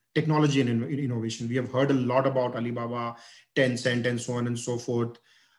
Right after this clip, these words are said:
Um, there's a company called Venus Tech, which really excels in cybersecurity, uh, uh, business. China today is the world's biggest retail market. With all this G D P growth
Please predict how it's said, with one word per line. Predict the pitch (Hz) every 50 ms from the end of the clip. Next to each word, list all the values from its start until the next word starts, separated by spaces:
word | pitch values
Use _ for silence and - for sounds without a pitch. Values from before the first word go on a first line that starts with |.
| _ _ -
Um, | 123 123 123 123 123 - 127
there's | 139 131 127
a | 143
company | - - 139 139 - 156 156 147
called | 151 143 139 131 117 107
Venus | 110 120 139 156 170 160 160 - -
Tech, | - 127 - - - - _ _ _
which | 131 127 127 123 - - 120
really | 131 135 139 147 143
excels | 135 - - - - 131 127 123 - 135
in | 127
cybersecurity, | 123 - 127 123 123 131 135 135 - - - 127 120 117 117 120 120 120 120 - - _ _ _ _ _ _ _ _ -
uh, | 127 117 117 117 117 117 117
uh, | 113 117 - _ _ _ _ _ _ - 123 117 117 117 117 113 113 113 - - 156 160 165 147 127 123 123 123 64 65 65 - - _ _ _ _ _ _ _ _ - 127
business. | 127 120 117 131 131 127 123 - - - - _ _ _ _ _ _ _ _ _ _ _ _ _ _ _ _ -
China | - 147 165 185 214 233 196
today | 180 175 170 185 190 180
is | 170 160 147
the | 165 170 175 180
world's | 151 120 117 131 143 156 165 170 160 - -
biggest | - - - 127 113 107 135 135 131 135 156 160 160 156 135
retail | 123 117 123 127 123 123 131 123 123
market. | 117 113 110 110 - 117 104 110 - - _ _ _ _ _ _
With | - 139 - 147
all | 160 208
this | 214 214 214 165 151 - -
G | - - 123 131 143
D | 156 151
P | 147 160
growth | 143 - 143 143 135 117 - -